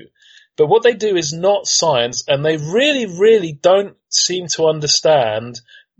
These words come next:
that, that when scientists say, "We don't know," they're not being evasive.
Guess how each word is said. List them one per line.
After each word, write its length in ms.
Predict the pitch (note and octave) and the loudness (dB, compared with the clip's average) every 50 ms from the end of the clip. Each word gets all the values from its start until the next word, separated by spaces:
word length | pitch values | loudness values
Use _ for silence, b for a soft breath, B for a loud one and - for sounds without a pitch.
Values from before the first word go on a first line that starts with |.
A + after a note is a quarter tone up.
| E3+ D3 | -4 0
that, 200 | C#3+ D3+ - - _ _ | 0 0 0 -2 _ _
that 220 | C3+ D3 C#3+ - | 0 0 0 2
when 180 | D3 E3 F3+ G3 | 2 0 2 2
scientists 560 | F#3 - - G3+ G3 F#3+ - - - - - | 2 0 2 2 0 0 -2 -2 -2 0 2
say, 200 | - E3+ D#3+ D3+ | 2 2 2 0
"We 180 | C#3 C#3 D#3+ D#3 | -2 -6 -10 -6
don't 420 | C#3 - D3+ E3+ E3+ D#3+ D#3 C#3+ | 0 2 2 2 2 0 -4 -4
know," 460 | D3 E3+ D#3+ B2+ G#2 G2+ G#2 A#2+ C3 C#3 b b b b b _ | -2 0 0 0 0 -2 -6 -8 -10 -12 b b b b b _
they're 180 | D#3+ E3 F3 F3 | 2 2 2 2
not 220 | F#3 G3+ A3 F3+ | 0 -2 -4 -4
being 300 | D#3 G3 G#3 G3+ G3+ G3 | -6 -6 -4 -4 -4 -4
evasive. 640 | F3+ D3+ C#3 E3+ F3+ F#3 - - - - - - - | -4 -2 0 0 0 0 -2 -4 -4 -6 -10 -16 -20